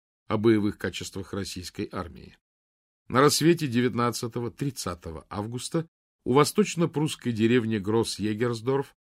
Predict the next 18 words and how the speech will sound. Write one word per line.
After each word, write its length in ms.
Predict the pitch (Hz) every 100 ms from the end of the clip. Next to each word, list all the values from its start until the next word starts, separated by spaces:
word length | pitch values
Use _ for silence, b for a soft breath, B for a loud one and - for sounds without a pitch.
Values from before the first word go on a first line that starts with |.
| _
под 160 | - 117
прикрытием 720 | 127 117 120 120 120 113 104
густого 440 | 95 - - 110 95
тумана 380 | 95 104 131
Левельд 580 | 131 123 160 170 160 - - _ _
внезапно 640 | - 127 147 156 170 151 160
атаковал 720 | 147 - 160 165 160 135 104
русские 460 | 117 - - 110
колонны 560 | 101 110 113 123 113 107
пехотой 580 | - 117 - 123 - 123
и 160 | -
кавалерией 640 | 101 107 98 110 120 120 110
с 120 | -
обоих 380 | 113 101 82 -
флангов 500 | 98 123 117 117 -
и 60 |
с 140 | 101 -
тыла. 300 | 87 71